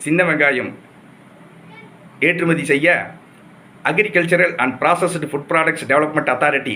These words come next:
அப்பேடா, இந்திய அரசின் வேளாண் மற்றும் பதப்படுத்தப்பட்ட உணவுப் பொருட்கள் ஏற்றுமதி வளர்ச்சி கழகத்தில் கட்டண உறுப்பினராகி உங்கள் ஏற்றுமதி நிறுவனத்தை பதிவு செய்து கொள்ளுங்கள். நீங்கள் இந்திய அரசிடமிருந்து உரிமம், இம்போர்ட் எக்ஸ்போர்ட் ஐ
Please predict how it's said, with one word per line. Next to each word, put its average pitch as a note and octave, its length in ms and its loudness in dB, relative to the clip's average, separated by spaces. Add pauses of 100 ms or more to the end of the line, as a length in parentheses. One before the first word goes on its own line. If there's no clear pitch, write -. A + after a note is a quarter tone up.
(140)
அப்பேடா, D3 320 2 (880)
இந்திய G3 240 2
அரசின் D#3+ 280 -2 (560)
வேளாண் F#3 360 2
மற்றும் C#3+ 260 -2
பதப்படுத்தப்பட்ட E3+ 640 2
உணவுப் D#3+ 200 0
பொருட்கள் D#3+ 300 0
ஏற்றுமதி D#3+ 320 2
வளர்ச்சி C#3+ 300 0
கழகத்தில் C#3 420 2 (280)
கட்டண F3+ 300 2
உறுப்பினராகி C#3+ 540 2 (180)
உங்கள் B2+ 240 2
ஏற்றுமதி E3 380 0
நிறுவனத்தை C#3+ 420 0
பதிவு F3 280 2
செய்து C3+ 200 2
கொள்ளுங்கள். A2+ 320 0 (640)
நீங்கள் D#3+ 300 2
இந்திய G#3 200 2
அரசிடமிருந்து E3 540 0 (140)
உரிமம், D#3 340 0
இம்போர்ட் F#3 280 2
எக்ஸ்போர்ட் C#3+ 360 -2
ஐ C#3 40 0